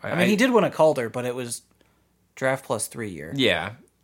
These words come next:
Speaker 1: I mean, it, I think a lot of it depends. I think a lot of people are pretty high on Cossa, and so he could, if he ends up being a true one A, then I think that they'll be, they'll be in all right shape here.
Speaker 2: In that case, yeah.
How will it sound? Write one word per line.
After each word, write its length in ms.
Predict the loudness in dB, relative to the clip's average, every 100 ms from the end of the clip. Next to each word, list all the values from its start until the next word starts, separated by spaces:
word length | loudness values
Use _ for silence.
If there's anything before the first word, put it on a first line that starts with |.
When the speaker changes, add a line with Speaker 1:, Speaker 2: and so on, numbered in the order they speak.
| _
Speaker 1:
I 80 | 0
mean, 200 | 2 2
it, 80 | 2
I 120 | 2
think 160 | 0 2
a 20 |
lot 160 | 2
of 80 | 2
it 80 | 0
depends. 380 | -4 -4 -4 -6
I 40 |
think 160 | -10 -6
a 40 |
lot 160 | -4 -2
of 60 |
people 180 | -4 -4
are 80 | -4
pretty 180 | -2 -4
high 220 | -2 -2
on 160 | -4 -6
Cossa, 420 | -6 -6 -6 -8
and 100 | -8
so 140 | -6
he 80 | -6
could, 220 | -6 -8
if 80 | -6
he 120 | -4
ends 200 | -4 -2
up 120 | -4
being 360 | -4 -2 -2 -2
a 80 | -6
true 240 | -6 -6
one 260 | -4 -6 -4
A, 300 | -2 -4 -4
then 200 | -8 -8
I 120 | -10
think 300 | -10 -12 -8
that 200 | -8 -8
they'll 140 | -10
be, 340 | -10 -10 -10 -12 -18 -20 -20 -12
they'll 80 | -4
be 120 | 0
in 60 | 2
all 160 | 4 4
right 180 | 2
shape 280 | 0 -6 -6
here. 340 | -4 -6 -6 -14 -10
Speaker 2:
In 100 | -2
that 160 | 0 0
case, 260 | -6 -6
yeah. 260 | -10 -12